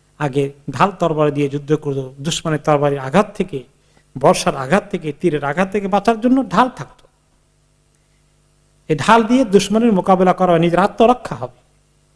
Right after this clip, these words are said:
তখন তিনি বললেন যে রোজা হচ্ছে ঢাল, জাহান্নামের আগুন,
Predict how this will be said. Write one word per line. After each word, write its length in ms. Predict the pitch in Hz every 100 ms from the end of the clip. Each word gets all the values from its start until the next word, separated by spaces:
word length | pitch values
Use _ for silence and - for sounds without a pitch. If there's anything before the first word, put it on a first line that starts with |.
| _ _ -
তখন 220 | 139 143
তিনি 240 | 135 135
বললেন 340 | 135 170 233 226
যে 240 | 247 240 - _ _ _ _ -
রোজা 220 | 151 180
হচ্ছে 360 | 196 220 - 165
ঢাল, 600 | 139 165 202 170 131 123 _ _ _ _ -
জাহান্নামের 440 | 147 151 143 139
আগুন, 460 | 135 135 185 247